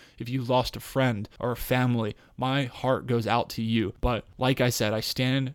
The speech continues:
true to this. And we're experiencing things in our own life right now. And this pandemic is one hundred percent affecting us. And I haven't really talked about it,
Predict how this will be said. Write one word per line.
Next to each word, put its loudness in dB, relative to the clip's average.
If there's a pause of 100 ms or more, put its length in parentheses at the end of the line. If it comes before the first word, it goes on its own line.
true 2
to -2
this. -2
And -2
we're 2
experiencing 0
things -2
in 2
our 4
own 4
life 0
right 2
now. 0
And 0 (200)
this 2
pandemic 2
is 0 (160)
one 4
hundred 4
percent -2
affecting -4
us. -6 (160)
And 0
I -4
haven't 0
really 0
talked 0
about 0
it, -2